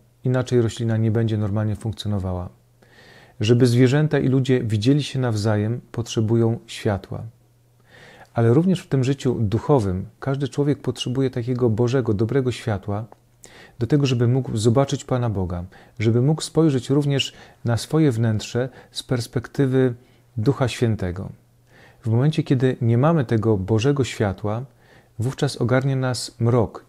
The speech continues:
ciemność, ogarniają jakoś, jakieś czarne scenariusze.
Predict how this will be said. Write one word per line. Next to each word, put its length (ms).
ciemność, 680
ogarniają 420
jakoś, 460
jakieś 360
czarne 300
scenariusze. 720